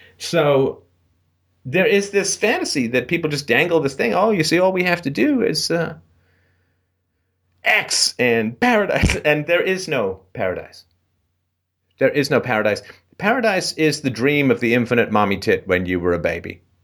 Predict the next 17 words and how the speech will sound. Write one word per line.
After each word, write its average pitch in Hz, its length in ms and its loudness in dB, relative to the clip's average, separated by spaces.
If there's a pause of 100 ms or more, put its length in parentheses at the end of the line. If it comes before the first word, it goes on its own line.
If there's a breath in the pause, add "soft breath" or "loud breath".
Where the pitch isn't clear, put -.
(680)
And, 143 200 0
and 160 140 0
people 226 260 2
are 175 100 2
only 160 240 2
compelled 156 440 -2
to 135 80 -2
it 117 140 2
by 123 140 2
the 113 100 -2
degree 120 440 -4 (160 loud breath)
that 120 100 -4
they 123 100 2
didn't 117 220 0
get 101 220 -2
the 95 120 -12
infinite 101 440 -10